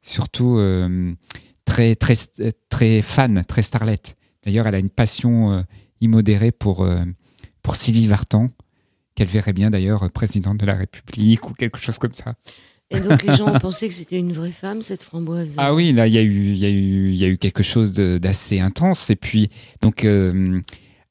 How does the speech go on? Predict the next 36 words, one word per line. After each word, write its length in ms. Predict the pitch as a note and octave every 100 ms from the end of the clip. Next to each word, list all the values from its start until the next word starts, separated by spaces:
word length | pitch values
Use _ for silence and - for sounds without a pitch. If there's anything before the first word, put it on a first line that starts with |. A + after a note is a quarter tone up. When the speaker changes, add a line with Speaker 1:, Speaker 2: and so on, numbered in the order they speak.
| _
Speaker 1:
au 100 | C3+
début, 280 | A2+ A#2 C3+
ben, 120 | A#2+
les 120 | G#2 G2+
gens, 160 | A2+
je, 100 | A2 - -
il 80 | A2
y 60 |
a 40 | G#2+
eu, 120 | G#2 _ -
il 80 | A#2+
y 60 |
avait 160 | G#2+ G#2+
pas 160 | C3
mal 220 | B2 B2 G#2+
de, 520 | G#2 G2+ G2 G2 G2 - _ _ -
de 80 | A2+
profils 380 | - A2+ B2+ -
très 160 | -
différents. 460 | G#2+ A2 C#3+ C#3+ C#3
Des 220 | F#2+ A2
gens 220 | G2+ A#2
qui 180 | A2 G#2+
pensaient 360 | G#2 F#2+ A2 G2+
qu'elle 200 | F#2+ F2+
est, 120 | - _
qu'elle 180 | - G2
existait, 520 | F#2 F#2 F#2 G2+ G2
qu'elle, 320 | - F#2 E2+
que 140 | - -
c'était 260 | - -
une 80 | F#2+
personne 340 | F#2+ - G2 F2
complètement 720 | - F2+ F#2 G2 F#2 F2+ E2+ - _ _
fantasque 640 | _ G2 - F#2+ F#2 - _ - F2+
et, 300 | E2+ D#2+